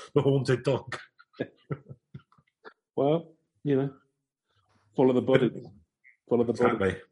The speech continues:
Speaker 1: Follow the evidence.
Speaker 2: Oh, never, never mind. Never mind the fact that that doorknob feels a bit clammy. You've got fucking corpses over here. Get your eyes on the prize.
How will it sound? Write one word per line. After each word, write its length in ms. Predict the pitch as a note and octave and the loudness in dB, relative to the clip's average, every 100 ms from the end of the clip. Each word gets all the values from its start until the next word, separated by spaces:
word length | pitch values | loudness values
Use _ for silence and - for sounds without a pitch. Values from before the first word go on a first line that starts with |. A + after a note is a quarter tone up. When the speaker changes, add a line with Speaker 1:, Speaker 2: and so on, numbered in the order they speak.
| _ _ _ _ - _ - | _ _ _ _ -20 _ -12
Speaker 1:
Follow 180 | - A2 | -4 0
the 100 | G#2+ | 2
evidence. 580 | A2 A2 F#2 G2 - - _ _ _ _ - - - _ _ - | 2 0 -4 -6 -12 -18 _ _ _ _ -20 -20 -20 _ _ -4
Speaker 2:
Oh, 120 | A#2+ | 0
never, 160 | C3 | 0
never 220 | A2 C#3+ C3+ | 2 2 4
mind. 340 | C3 B2 A#2+ D#3+ | 2 0 0 0
Never 160 | D3 | 2
mind 260 | C#3 C3+ C3 | 2 2 2
the 100 | C3+ | 0
fact 240 | G2+ B2 | 0 -2
that 60 | A2 | -2
that 220 | A2+ - | -6 -2
doorknob 440 | C3 B2+ A2 G2 - | 4 4 4 -4 -2
feels 200 | A2+ A2 | -4 -2
a 40 | |
bit 200 | A2+ - | -4 -4
clammy. 580 | - C3+ A#2 G2 G#2 C3 _ | -2 0 0 -2 -4 -6 _
You've 80 | - | -16
got 140 | - - | -8 -4
fucking 400 | C#3+ C3 - - - - | -2 -2 -4 -8 -12 0
corpses 380 | D3+ D3 - A2+ | 0 0 -2 0
over 380 | A2+ G#2+ B2+ A2 | 2 4 4 2
here. 140 | A#2+ _ _ _ _ _ _ _ _ - - - _ _ _ _ - | -2 _ _ _ _ _ _ _ _ -16 -16 -18 _ _ _ _ -12
Get 100 | - | -4
your 160 | B2 B2 | 2 2
eyes 120 | A#2 | 0
on 60 | |
the 60 | A#2 | -4
prize. 520 | A2 C#3 C3 G2 - | -2 -2 -2 -4 -10